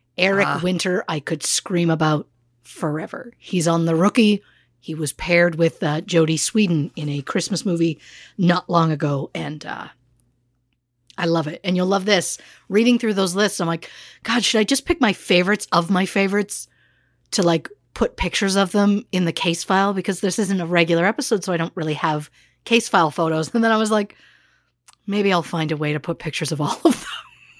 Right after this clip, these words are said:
Speaker 1: It's like, "Christy, that's like forty,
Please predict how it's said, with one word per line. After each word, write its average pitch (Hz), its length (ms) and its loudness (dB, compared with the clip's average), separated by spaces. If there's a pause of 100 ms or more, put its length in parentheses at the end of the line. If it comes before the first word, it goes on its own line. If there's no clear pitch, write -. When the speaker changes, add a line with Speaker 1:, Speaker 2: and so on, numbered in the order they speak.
(300)
Speaker 1:
It's - 140 -4
like, 440 160 6
"Christy, 480 420 4
that's 440 340 -2
like - 160 0 (320)
forty, - 960 -2